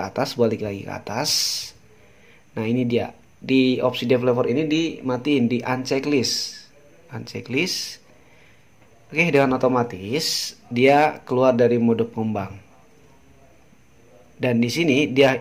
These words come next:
eh, otomatis hilang juga. Yang tadi, tadi ada namanya opsi, opsi developer, sekarang hilang. Terus cara masuk ke mode pengembangnya seperti apa? Ya balik lagi ke cara yang awal, yaitu masuk ke tentang ponsel,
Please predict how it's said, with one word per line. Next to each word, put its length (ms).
eh, 320
otomatis 400
hilang 320
juga. 400
Yang 240
tadi, 240
tadi 240
ada 240
namanya 400
opsi, 720
opsi 240
developer, 480
sekarang 400
hilang. 320
Terus 240
cara 240
masuk 320
ke 100
mode 240
pengembangnya 680
seperti 380
apa? 240
Ya 80
balik 260
lagi 240
ke 120
cara 200
yang 160
awal, 320
yaitu 200
masuk 260
ke 100
tentang 360
ponsel, 600